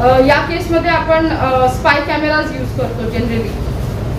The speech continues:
So या केसमध्ये, अ, फोटोग्राफ्स, व्हिडिओ क्लिपिंग्स, तिचे, अ, हॉटेलमध्ये इन जाताना, बाहेर येताना, रजिस्टरचे फोटोग्राफ्स आणि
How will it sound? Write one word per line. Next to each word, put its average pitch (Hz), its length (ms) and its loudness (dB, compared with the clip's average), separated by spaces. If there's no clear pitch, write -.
So 247 220 4
या 254 120 4
केसमध्ये, 285 720 0
अ, 233 380 2
फोटोग्राफ्स, 269 580 2
व्हिडिओ 254 260 -2
क्लिपिंग्स, 262 540 -2
तिचे, 262 580 2
अ, 220 380 6
हॉटेलमध्ये 269 600 2
इन 269 120 4
जाताना, 247 640 0
बाहेर 233 260 2
येताना, 233 500 0
रजिस्टरचे 320 640 4
फोटोग्राफ्स 254 640 0
आणि 269 540 2